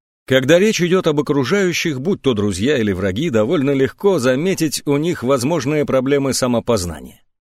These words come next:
Я совершенно уверен, что все мы порой удивлялись, как некто может быть настолько слеп в собственном отношении.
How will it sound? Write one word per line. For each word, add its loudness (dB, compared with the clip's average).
Я 2
совершенно 0
уверен, 2
что -4
все -2
мы 0
порой 2
удивлялись, 0
как 0
некто 0
может -2
быть 0
настолько 0
слеп -2
в -16
собственном -2
отношении. -2